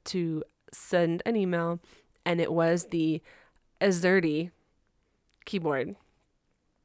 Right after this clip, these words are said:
which I didn't know the name until I was reading this, and it was, it's the one used in France, <laughs> and it's qwerty,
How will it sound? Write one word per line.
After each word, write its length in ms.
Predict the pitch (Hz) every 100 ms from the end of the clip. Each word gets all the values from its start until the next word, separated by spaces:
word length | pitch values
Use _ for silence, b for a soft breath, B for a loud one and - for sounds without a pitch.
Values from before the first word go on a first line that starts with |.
| - -
which 140 | 208
I 60 | 196
didn't 160 | 202
know 100 | 196
the 120 | 185
name 180 | 185 175
until 200 | 170 190
I 40 | 165
was 160 | 170
reading 160 | 175 170
this, 160 | 160
and 100 | 175
it 80 | 175
was, 120 | - -
it's 100 | 170
the 140 | - 175
one 160 | 165
used 180 | 170 175
in 80 | 190
France, 480 | - 170 107 - - B B
<laughs> 200 | _ -
and 80 |
it's 160 | 202 -
qwerty, 560 | - 254 262 226 190